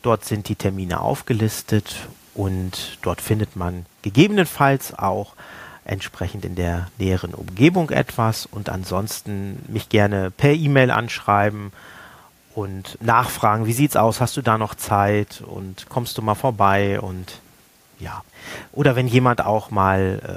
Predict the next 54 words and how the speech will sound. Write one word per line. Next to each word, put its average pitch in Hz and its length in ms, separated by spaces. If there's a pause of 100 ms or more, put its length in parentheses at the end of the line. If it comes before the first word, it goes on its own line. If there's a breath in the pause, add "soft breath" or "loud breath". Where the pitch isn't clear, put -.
(160)
ähm, - 0 (840)
einen 110 100
speziellen 104 540
Anlass 123 440
hat, 110 160 (160)
zum - 160
Beispiel 135 300
einen 131 80
Geburtstag, 101 680 (300 loud breath)
da 95 120
darf 98 200
man 107 140
mich 101 160
auch 90 140
gerne 98 260
anschreiben 98 380
und 90 80
sagen, 92 200
"Sag 87 140
mal, 95 80
kannst - 260
du 107 60
nicht 90 160
einfach 95 240
mal 92 140
kurz - 320
ein 92 120
Video 127 300
aufnehmen? 113 460
Wir 104 60
geben 101 260
dir 95 100
ein 95 60
paar 98 140
Stichpunkte, - 600
dann 95 160
schreibe 95 320
ich 98 80
einen 104 100
Dialog 90 540 (420 loud breath)
und - 100
dann 98 100
nehmen 104 180
wir 95 80
auch - 160
gerne 90 240
ein 95 180
Video 107 300
auf 110 240
und 131 160
schicken's - 380
dann 135 160
entsprechend - 580
zu." - 360